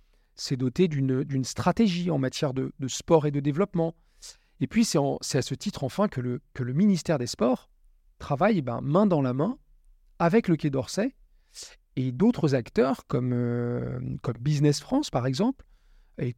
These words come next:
ou toute la filière, hein, de, du sport, sur l'attractivité du territoire français et, euh, au rayonnement de notre, de notre pays à l'étranger. Donc, sport et diplomatie, eh bien,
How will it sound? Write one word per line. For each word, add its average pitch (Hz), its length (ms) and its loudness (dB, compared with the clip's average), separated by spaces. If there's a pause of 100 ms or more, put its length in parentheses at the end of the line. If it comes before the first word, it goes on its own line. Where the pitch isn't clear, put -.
ou 139 80 -10
toute - 220 -6
la 135 80 2
filière, 202 480 2
hein, 202 100 2
de, 131 260 -4
du 135 120 -6
sport, - 260 2 (400)
sur - 240 -6
l'attractivité 196 840 2
du 180 120 -2
territoire 156 420 -2
français 156 440 -4 (560)
et, 180 220 4
euh, 127 260 0 (340)
au 143 120 -6
rayonnement 160 640 4
de 165 100 0
notre, 131 400 -2
de 127 120 -4
notre 135 280 -2
pays 156 440 0 (540)
à 143 120 0
l'étranger. 131 440 -2
Donc, 131 240 -4 (600)
sport - 640 2 (540)
et 247 120 4
diplomatie, 160 720 0 (220)
eh 123 80 0
bien, 151 320 2